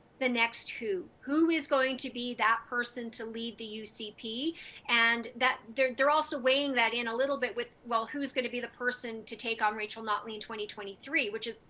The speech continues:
we saw that come up amongst many of the candidates. But right now, it, it's really focused around the leadership of the U C P. And so for that reason, I think, yeah, things like tonight make a big difference because you are gonna have people that go, "Yes, so-and-so was really good."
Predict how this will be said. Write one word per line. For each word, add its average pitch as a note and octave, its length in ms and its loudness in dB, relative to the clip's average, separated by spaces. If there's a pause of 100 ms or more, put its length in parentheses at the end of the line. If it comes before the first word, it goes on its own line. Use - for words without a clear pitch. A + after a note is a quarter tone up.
(180)
we A3+ 80 -8
saw A#3 240 0
that A3 220 2
come A#3+ 120 -6
up A3+ 220 -2
amongst A3 320 -8
many A3+ 220 -4
of B3+ 60 -8
the B3 60 -4
candidates. G3+ 680 -6 (320)
But B3+ 180 0
right B3+ 260 6
now, C4 340 4
it, A#3+ 280 -2
it's A#3+ 300 -6
really C4+ 340 0
focused B3 420 -6
around A3+ 260 -4
the G#3+ 60 -6
leadership B3+ 920 -4 (260)
of B3 160 0
the C4+ 60 -6
U C4+ 160 -4
C D4 280 -8
P. D#4+ 300 -2 (320)
And A#3+ 160 -2
so C4 100 0
for B3 140 -6
that B3+ 160 4
reason, B3 240 -6
I A3+ 100 2
think, A#3+ 240 -6
yeah, A3 200 4
things B3+ 260 -6
like A#3+ 140 -4
tonight A3+ 380 0
make A3+ 200 -2
a A3 100 0
big A#3 220 -4
difference A3 480 -8
because B3 360 -4
you B3+ 120 -4
are B3+ 140 2
gonna C#4+ 180 -4
have A3 180 0
people A#3 280 -8
that A3 120 -6
go, A3 100 -2
"Yes, A3 280 -2
so-and-so C4+ 340 -4
was A#3+ 200 -6
really A#3+ 220 -4
good." A3+ 340 -4